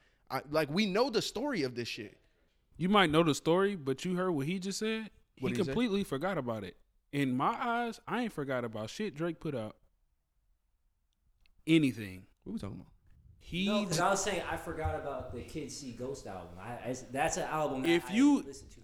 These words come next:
Speaker 2: I don't know no nigga that says a story about somebody that they find important and then goes, "I forgot about that."
Speaker 1: I forgot about whatever Take Care was before Take Care.
Speaker 3: Same.
Speaker 2: Because you weren't a fan.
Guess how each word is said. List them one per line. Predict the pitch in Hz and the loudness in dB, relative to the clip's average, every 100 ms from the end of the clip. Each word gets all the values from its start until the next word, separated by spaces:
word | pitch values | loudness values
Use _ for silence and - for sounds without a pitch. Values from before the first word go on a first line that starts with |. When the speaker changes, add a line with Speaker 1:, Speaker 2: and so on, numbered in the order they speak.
| - | 2
Speaker 2:
I | 139 | 6
don't | 214 208 | 6 6
know | 185 180 | 6 6
no | 175 196 | 8 6
nigga | 196 185 170 | 6 4 4
that | 156 147 | 4 2
says | - 170 156 | 2 0 0
a | 143 | -2
story | 175 170 165 | 0 2 2
about | 147 147 | 2 0
somebody | 160 156 143 139 | 2 2 2 2
that | 135 | 2
they | 147 | 2
find | 147 147 135 | 2 0 0
important | 127 151 143 127 | -2 0 2 2
and | 123 | 0
then | 123 127 123 | 0 -2 -4
goes, | 113 131 123 120 110 - - - _ | 0 2 2 0 -4 -12 -20 -20 _
"I | 123 160 | 2 4
forgot | 139 127 139 | 4 2 2
about | 113 110 | 0 -2
that." | - | 2
Speaker 1:
I | |
forgot | 120 127 117 117 | 4 4 4 4
about | 107 104 107 | 4 2 2
whatever | 104 107 110 110 101 - | 2 2 2 2 0 -2
Take | 117 101 | -2 -2
Care | 113 107 | -4 -4
was | 110 110 | -2 -2
before | 110 - 107 | -2 0 0
Take | 101 98 | 0 -4
Care. | 85 - - _ _ - - | -6 -10 -14 _ _ -20 -18
Speaker 3:
Same. | - - 131 | -18 -18 -6
Speaker 2:
Because | 147 151 170 151 | -4 0 0 0
you | 170 | 2
weren't | 170 175 143 | 2 2 -2
a | |
fan. | - 185 226 131 101 | 0 2 4 2 -4